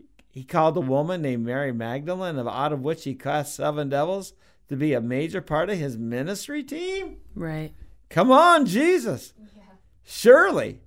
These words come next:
Speaker 1: I told the Lord many times, <laughs> "Why'd you call me? There's many others more gifted than me."
Speaker 2: Mm-hmm.
Speaker 1: You have any thoughts about when God calls, Sarah?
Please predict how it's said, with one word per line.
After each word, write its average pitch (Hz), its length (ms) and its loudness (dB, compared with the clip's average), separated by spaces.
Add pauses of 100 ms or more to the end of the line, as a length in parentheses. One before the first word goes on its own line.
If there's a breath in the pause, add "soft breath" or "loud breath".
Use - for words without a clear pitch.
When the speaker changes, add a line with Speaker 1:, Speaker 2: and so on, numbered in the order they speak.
(140)
Speaker 1:
I 160 160 4
told 143 280 2
the 127 60 -4
Lord 127 240 0
many 131 220 -2
times, 98 460 -8 (600)
<laughs> - 520 -6
"Why'd 170 320 -2
you 311 60 -8
call 190 280 0
me? 151 240 -2
There's 151 260 -4
many 160 260 -4
others 127 320 -2
more 117 220 -4
gifted 113 460 -8
than 98 160 -14
me." 123 240 -20 (200)
Speaker 2:
Mm-hmm. - 220 -20 (1600)
Speaker 1:
You 131 100 -2
have 147 120 2
any 165 160 -6
thoughts 156 400 -6
about 156 320 -6
when 143 180 -10
God 156 260 -10
calls, 156 320 -14
Sarah? 151 400 -12